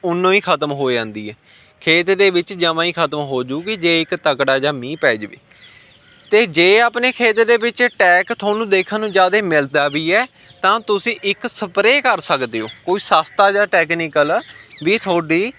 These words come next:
ਸ਼ੁਰੂਆਤੀ ਤੌਰ 'ਤੇ ਸੁੰਡੀ 'ਤੇ ਬਹੁਤ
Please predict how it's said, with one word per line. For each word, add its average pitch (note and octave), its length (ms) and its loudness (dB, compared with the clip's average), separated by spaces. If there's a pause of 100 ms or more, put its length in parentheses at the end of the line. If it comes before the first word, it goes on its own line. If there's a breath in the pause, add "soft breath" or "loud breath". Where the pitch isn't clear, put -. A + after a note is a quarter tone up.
(340 soft breath)
ਸ਼ੁਰੂਆਤੀ F#3 640 2
ਤੌਰ G3+ 280 4
'ਤੇ D#3 320 0 (100)
ਸੁੰਡੀ F3+ 460 -4
'ਤੇ F#3+ 260 0 (100)
ਬਹੁਤ F3+ 380 0